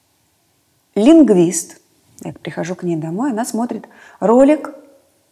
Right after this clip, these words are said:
м, по химии. И я застопорилась. Я-то химик-биолог.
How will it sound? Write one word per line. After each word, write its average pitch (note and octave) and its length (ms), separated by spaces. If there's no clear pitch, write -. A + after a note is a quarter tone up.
м, F#3 600
по B3 120
химии. D#3 420
И G3+ 60
я G#3+ 680
застопорилась. G3+ 760
Я-то F3+ 300
химик-биолог. G3 680